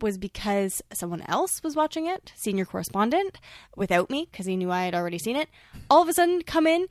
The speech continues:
he's, like, four episodes deep and still going. And <laughs> I'm just like, "Oh, I guess it's a thing that," I want to see sort of if that was across the board or what it was that was sort of addictive about it.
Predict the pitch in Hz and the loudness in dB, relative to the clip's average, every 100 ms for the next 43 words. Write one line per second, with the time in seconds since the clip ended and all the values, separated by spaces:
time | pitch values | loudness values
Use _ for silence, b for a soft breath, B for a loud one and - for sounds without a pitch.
0 | b - 269 294 294 - _ - - - | b -4 2 4 4 2 _ -20 0 6
1 | 247 285 277 285 302 269 202 262 359 214 | 8 8 6 6 4 4 2 2 2 0
2 | 190 - 240 247 262 240 175 185 190 285 | 0 4 6 8 8 8 6 4 6 6
3 | 262 302 285 - 359 311 - - 277 - | 6 4 0 2 2 2 -2 -2 -4 -2
4 | 214 208 233 277 269 - 233 277 349 320 | -4 -2 -2 -2 -6 -8 -4 -2 0 0
5 | 196 180 B - 359 440 - 370 302 269 | 0 -2 B -4 -4 -2 -4 -2 -2 -2
6 | 208 b b _ 233 220 220 208 202 185 | -4 b b _ -4 0 0 0 -4 -6
7 | 190 185 - 165 165 170 208 254 262 180 | -6 -6 -8 -10 -6 -2 0 0 -2 -4
8 | 170 214 226 - 180 180 180 220 202 175 | 0 0 0 -4 -4 -2 0 -4 -8 -12
9 | 180 180 175 165 170 - 202 - 269 277 | -10 -10 -8 -8 -10 -10 -12 -10 -8 -6
10 | 294 403 | -8 -8